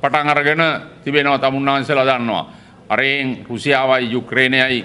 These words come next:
ගහ ගන්නවා. ඊළාට මෙහෙන් පේනවා, අ, චීනයයි තායිවානයයි ගහ ගන්න යුද්ධ කරන්න සූදානම් වෙනවා. අ,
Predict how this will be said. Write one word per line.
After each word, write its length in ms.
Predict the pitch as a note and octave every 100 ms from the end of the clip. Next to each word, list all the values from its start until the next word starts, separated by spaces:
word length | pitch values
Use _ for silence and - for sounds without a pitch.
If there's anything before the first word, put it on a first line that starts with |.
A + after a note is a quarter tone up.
| - -
ගහ 180 | A2 B2
ගන්නවා. 520 | C3+ C#3+ D#3+ E3 C#3 - - - -
ඊළාට 360 | A#2 C3 C3 A#2+ B2+ B2+ G#2+ - -
මෙහෙන් 260 | A#2+ C#3
පේනවා, 540 | A#2+ B2+ B2+ B2+ B2 A2
අ, 60 | - - - - A2+ A2+ G#2+ G2 E2+ -
චීනයයි 580 | B2+ C3+ C3+ C3+ C3+ A#2+ -
තායිවානයයි 880 | A#2+ A#2+ C3 C3+ C3 C3 C3 B2+ G#2 - -
ගහ 200 | A#2 B2+
ගන්න 240 | B2+ B2+ B2+ A#2+ G2+ - -
යුද්ධ 220 | G#2+ A2+ B2
කරන්න 320 | B2 A#2+ A#2+ A#2 F#2 - - - -
සූදානම් 640 | - A#2 B2 C3+ C#3 C#3
වෙනවා. 420 | D3 D#3+ E3 D3 - - - -
අ, 120 | -